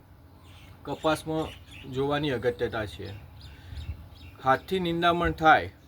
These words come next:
એવી પ્રવૃત્તિ થોડી વધારે કરજો, જેથી ટ્રેક્ટર ના જઈ શકે તો થોડા થોડા નિંદામણના મોટા મોટા જે ખરા એ નીકળીને અને એનો નાશ થઈ શકે છે.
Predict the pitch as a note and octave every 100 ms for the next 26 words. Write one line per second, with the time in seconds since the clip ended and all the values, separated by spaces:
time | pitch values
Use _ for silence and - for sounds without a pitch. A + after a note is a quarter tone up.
0 | - - C#3+ D3+ F#3 E3 D#3+ D#3 D#3+ D3+
1 | D#3 D#3 C3 A#2+ C#3 - B2+ G#2 A#2+ C#3+
2 | - - - - G#2+ C3+ C3+ F3+ C#3+ G2
3 | - - - - C3 - F3 D3 D#3 E3+
4 | F3 D#3 E3 E3 E3 D#3+ - C#3+ D3+ D#3+
5 | D#3+ C#3 C3+ D3 D3 D3 D3 D3+ C#3+ A2+
6 | A#2 C#3+ D3+ D3 D3+ C#3 C#3+ C#3 C#3 A2
7 | - - - - - D3 C3+ C#3 E3 E3
8 | C3 C#3 C3+ D#3 C#3+ A2 G2+ - G2 F#2
9 | F#2 - F2 F2